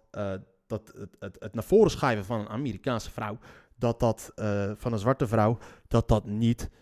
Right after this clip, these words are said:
iets is wat, eh, een eis was van Bernie Sanders. Dat was een,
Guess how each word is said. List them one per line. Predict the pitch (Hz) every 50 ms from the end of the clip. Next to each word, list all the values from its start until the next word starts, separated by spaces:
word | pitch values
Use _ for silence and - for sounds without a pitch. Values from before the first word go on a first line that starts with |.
| _ _ _ _
iets | - 117 113 - - - _
is | - 117 117 110 - - 117 107
wat, | 107 113 110 - - - - _ -
eh, | 113 110
een | 110 110 110 - -
eis | - 127 135 135 104 110
was | 110 123 123 117 - - _
van | - - - 131 113
Bernie | 107 123 127 127 120
Sanders. | - - 190 190 156 104 - -
Dat | - 104
was | - 101 110 104 - -
een, | 110 104 101 101 101 95 98